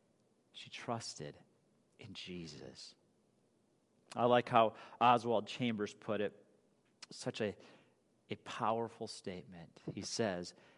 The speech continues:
"There's only one being who can completely satisfy to the absolute depth of the hurting human heart,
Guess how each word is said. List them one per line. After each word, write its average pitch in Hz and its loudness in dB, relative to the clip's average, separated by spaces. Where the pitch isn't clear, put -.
"There's 120 2
only 120 0
one 123 -2
being 101 -2
who 131 -2
can 117 -4
completely 127 -2
satisfy 104 2
to 104 -8
the 95 -8
absolute 110 0
depth - 2
of 92 -6
the 92 -6
hurting 107 -2
human 107 -6
heart, - -10